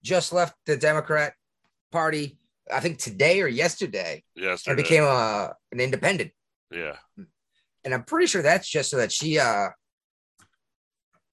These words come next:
Speaker 1: is gonna be able to be senator again.
Speaker 2: Yeah,
Speaker 1: Because
Speaker 2: and
Speaker 1: the
Speaker 2: she gets to
Speaker 1: Democrats
Speaker 2: keep all of her committee chair, committee positions and stuff too.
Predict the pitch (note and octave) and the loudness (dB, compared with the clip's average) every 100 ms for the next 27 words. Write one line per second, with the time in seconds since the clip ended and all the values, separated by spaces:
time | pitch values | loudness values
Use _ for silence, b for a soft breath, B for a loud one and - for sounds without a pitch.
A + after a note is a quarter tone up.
0 | - A2+ C3 A#2 G#2 D#2 C3 A#2+ B2 A2 | -6 0 2 2 0 0 0 2 -2 -2
1 | A2 - B2+ A#2 G#2+ G2+ E2+ G2 A2+ D3+ | -4 0 0 0 2 2 2 0 0 -2
2 | - _ _ _ _ - G2 F#2 A2+ G#2 | -10 _ _ _ _ -6 -2 0 2 2
3 | G2 C3 C#3 C3+ A#2+ A#2+ C3 B2 _ b | 4 4 6 4 4 6 4 2 _ b
4 | b b - A2+ A#2 A2 A2 A2 G2 - | b b 0 2 4 2 2 0 -2 -12
5 | G2+ G#2+ G#2+ F#2+ - G2 F2 F2+ - G#2+ | -8 -6 -6 -6 -6 -4 -4 -6 -8 -4
6 | G#2+ G#2 F2+ F2+ E2+ F2 E2+ D#2+ D2+ D#2 | -2 -2 -4 -8 -8 -6 -8 -10 -16 -18
7 | - E2 D2+ F2 D2+ | -14 -12 -8 -8 -8